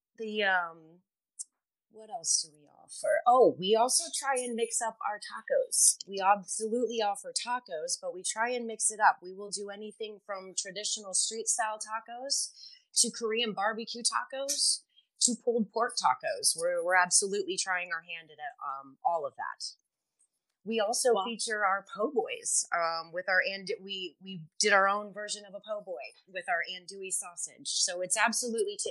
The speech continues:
Speaker 1: introduce the flavors of our meats to the community in hopes that you would turn around and buy the meats, uh, our meats for your home.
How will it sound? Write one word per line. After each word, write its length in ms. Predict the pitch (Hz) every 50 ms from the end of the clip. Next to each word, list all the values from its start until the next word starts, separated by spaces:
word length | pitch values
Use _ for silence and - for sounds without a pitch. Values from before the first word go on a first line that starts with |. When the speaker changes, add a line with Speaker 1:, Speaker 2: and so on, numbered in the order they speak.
| -
Speaker 1:
introduce 800 | 190 185 - 202 190 160 175 185 175 170 - - - - - - _ _ _ _ _ _ _ _
the 80 | 202 185
flavors 480 | - - 208 202 196 196 208 202 196
of 140 | 214 208 185
our 140 | 202 190 180
meats 360 | 180 185 175 165 - - -
to 80 | - 202
the 120 | 180 180
community 600 | - - 180 185 175 175 170 156 165 160 156 151 143
in 140 | 156 175 -
hopes 280 | 165 - 180 - - -
that 220 | 185 175 - - 170
you 100 | 165 151
would 200 | 156 151 143 139 - _ _ _ _ _ _ _ _ -
turn 160 | - 202 185
around 320 | 180 185 175 170 165 165
and 80 | 160 -
buy 240 | 180 160 160 165 151
the 80 | 160
meats, 540 | 160 160 156 147 - - - - - - -
uh, 160 | - 160 - -
our 160 | 185 185 190
meats 280 | 185 170 160 - - -
for 60 | -
your 160 | 165 147 147 139
home. 340 | 147 139 104 - 127 131